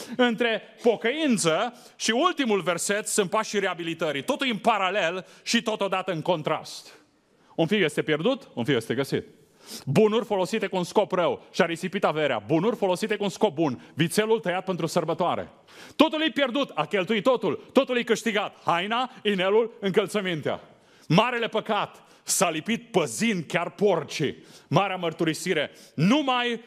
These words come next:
sunt vretnic să mă chem. Respingere totală, nimeni nu i-a dat nimic. Acceptare totală, tatăl l-a sărutat mult. Totul începe de la momentul în care și-a venit în fire, schimbarea minții, tata a împăcătuit, schimbarea atitudinii,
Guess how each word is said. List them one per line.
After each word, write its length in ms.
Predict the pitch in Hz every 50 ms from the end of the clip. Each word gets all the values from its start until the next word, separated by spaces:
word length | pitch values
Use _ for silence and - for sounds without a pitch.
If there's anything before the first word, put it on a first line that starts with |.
| -
sunt 260 | - - - 208 196
vretnic 760 | 165 135 127 151 202 202 - - 156 160 165 - - - - - - - _ _
să 180 | - - 190
mă 100 | 180 170
chem. 360 | 156 - 185 151 113 95 78 - - _ _ _ _ _ _ _ _ _ _ _ _ _
Respingere 640 | - 175 180 190 - - 302 311 294 214 262 247 240
totală, 400 | - 233 220 196 226 220 196 170
nimeni 300 | 160 208 320 370 349 339
nu 60 | 330 302
i-a 60 | 269
dat 140 | 254 269 262
nimic. 320 | 247 233 233 214 160 - - - _ - - - -
Acceptare 540 | - 196 - - 208 180 - 247 262 240 226
totală, 380 | 220 202 185 196 175 156 139 127
tatăl 560 | - - 233 240 - - 185 160 143 120 - - - - _
l-a 160 | - 127 156
sărutat 440 | 156 - 185 170 156 151 175 170 151
mult. 280 | 160 151 143 123 107 - - - - _ _
Totul 400 | - 330 403 359 - 294 277 240
începe 640 | 220 202 156 - 269 269 214 - 160 135 104 82 - - _ _ _ _ _ _
de 100 | - 147
la 120 | 175 185
momentul 420 | 175 180 196 214 233 226 185 190 185
în 60 | 165
care 200 | 147 165 151 143
și-a 140 | - - 185
venit 240 | 170 180 214 233 -
în 100 | 240 196
fire, 300 | - 170 139 123 139 165
schimbarea 360 | - - 151 127 135 139 127
minții, 500 | 127 120 120 120 180 208 185 - _ _ _ _ _ _ _ _ _ _ _ _ _ - - - - _ _ _ -
tata 280 | 262 294 302 - 269
a 40 | 254
împăcătuit, 600 | 226 185 - 220 - 220 208 - 254 233 180 -
schimbarea 460 | - - - - 170 156 170 196 190
atitudinii, 760 | 170 - 175 - 190 180 143 139 123 120 139 151 - - -